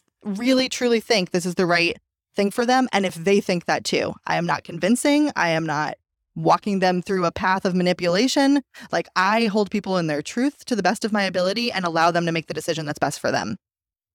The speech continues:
Do you think a sales software exists that does that too?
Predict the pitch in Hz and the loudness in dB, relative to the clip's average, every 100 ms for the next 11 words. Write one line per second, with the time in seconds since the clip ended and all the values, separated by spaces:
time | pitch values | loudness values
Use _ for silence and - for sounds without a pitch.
0 | _ _ _ 220 226 240 247 233 233 196 | _ _ _ -6 -2 0 0 0 0 0
1 | 190 180 180 - 170 165 170 156 156 156 | 2 0 0 0 0 0 -2 0 0 0
2 | - - - 165 143 131 - _ - 156 | -10 -14 -4 -2 0 -2 -6 _ -2 -2
3 | 151 160 - - 170 185 214 226 | 0 -2 -2 -4 -2 0 -2 -4